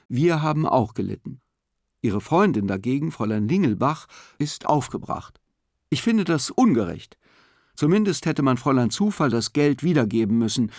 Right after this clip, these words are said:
das sie investiert hat. Nicht einen Pfennig. Sowas kann sich nur rächen. Zu freundschaftlichen Beziehungen kann das nicht führen.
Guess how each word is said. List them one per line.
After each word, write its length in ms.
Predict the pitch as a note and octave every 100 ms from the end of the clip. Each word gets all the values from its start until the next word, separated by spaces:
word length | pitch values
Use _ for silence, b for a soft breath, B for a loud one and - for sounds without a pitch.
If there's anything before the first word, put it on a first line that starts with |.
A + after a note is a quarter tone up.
| B
das 140 | A2+ A#2
sie 100 | -
investiert 580 | A#2+ A2 - A#2+ G#2
hat. 220 | G#2+ - - _
Nicht 220 | C3 B2 -
einen 360 | D3+ E3+ F#3 F#3
Pfennig. 460 | F3 A#2 - - _ _ _ _ _ -
Sowas 400 | C3+ A#2+ A2 -
kann 260 | E3 D#3+
sich 200 | G#2 F#2+
nur 180 | A#2 F#2
rächen. 300 | A2 G2+ - - _ _ _ _ _
Zu 140 | - A#2
freundschaftlichen 720 | - D#3+ F#3 C#3+ - A2+ A#2
Beziehungen 600 | A2 - F3 F#3 F3+ E3+ B B
kann 180 | F3+ F3+
das 180 | F#3+ G3+
nicht 280 | D#3 -
führen. 360 | - G#2+ A2